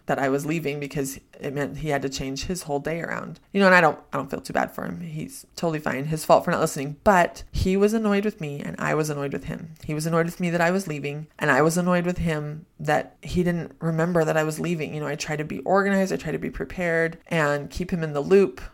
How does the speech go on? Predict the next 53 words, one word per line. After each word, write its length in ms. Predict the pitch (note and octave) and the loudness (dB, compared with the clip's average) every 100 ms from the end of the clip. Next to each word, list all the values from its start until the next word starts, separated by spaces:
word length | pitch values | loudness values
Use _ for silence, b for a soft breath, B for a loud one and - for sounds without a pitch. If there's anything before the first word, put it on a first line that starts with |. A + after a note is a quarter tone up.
| - | -10
and 180 | D#3+ D#3 | -8 -6
he 220 | D#3 D#3+ | -6 -6
just 240 | D#3+ - | -6 -8
forgets 300 | D#3+ D3+ - | -6 -4 -4
to 100 | - | -6
listen 340 | D3+ - - - | -6 -6 -10 -12
to 120 | - | -12
me 100 | - | -10
sometimes. 580 | - - - - - - - | -10 -10 -10 -12 -14 -16 -2
So 120 | G3 | 4
I 60 | G#3+ | 4
decided 340 | C#4+ C#4 A#3+ | 6 6 10
I 80 | G3+ | 8
want 140 | F#3 | 8
to 60 | F3+ | 4
get 140 | E3+ | 0
coached 280 | - A3+ - | 2 0 0
because 240 | F3+ E3+ | -2 0
I 80 | D#3 | 2
couldn't 260 | - C4 F3+ | 2 0 0
believe 300 | F#3+ F#3+ E3 | 0 0 0
how 400 | - E3 E3 E3+ | 0 4 4 4
much 560 | E3+ E3+ - - - - - | 2 0 -2 -8 -8 -12 -10
I 60 | C#3+ | -4
thought 260 | F3+ E3 | 2 4
about 220 | D#3+ - | 6 4
that 220 | C#3 - - | 2 -2 -4
throughout 420 | - D#3 D3 - | 0 6 6 6
my 100 | D#3+ | -2
day. 220 | D3+ G2+ | -2 -2
I'm 100 | G2 | -2
trying 260 | D3 D3+ D#3+ | -6 -6 -6
to 100 | E3 | -6
be 200 | D3+ C3 | -6 -2
at 200 | C#3 D3+ | -2 -2
this 180 | E3 - | -6 -4
event, 480 | E3 D#3+ D3+ C#3+ - | -2 0 0 -4 -10
totally 600 | - F3+ E3+ E3+ E3+ - - | -4 0 2 2 0 -2 -2
in 180 | F3 | 2
the 60 | F#3+ | 4
moment, 920 | F#3+ F#3 F3+ F3+ F3+ F3+ - - - - | 8 8 8 8 6 4 -2 -12 -12 -8
and 120 | E3+ E3+ | -2 -2
it 80 | |
just 200 | - E3+ | -2 -2
kept 240 | - D#3 - | -2 -4 -6
coming 260 | - E3+ | -8 -4
up 140 | E3+ D#3+ | -6 -6
in 80 | D#3 | -6
my 100 | D3+ | -6
mind. 260 | D3+ D3+ | -6 -8
"I 60 | D#3+ | -6
can't 320 | - E3+ F#3+ | -4 -4 -4
believe 640 | F#3 E3 F3+ F3 D#3 D#3 | -8 -4 -4 -2 -4 -8